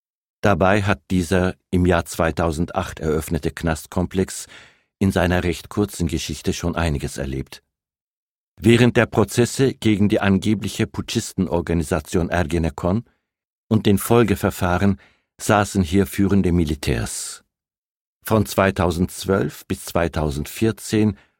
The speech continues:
auch der vormalige Generalstabschef İlker Başbuğ.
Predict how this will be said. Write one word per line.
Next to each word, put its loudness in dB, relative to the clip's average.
auch -2
der 0
vormalige 2
Generalstabschef -2
İlker 0
Başbuğ. -6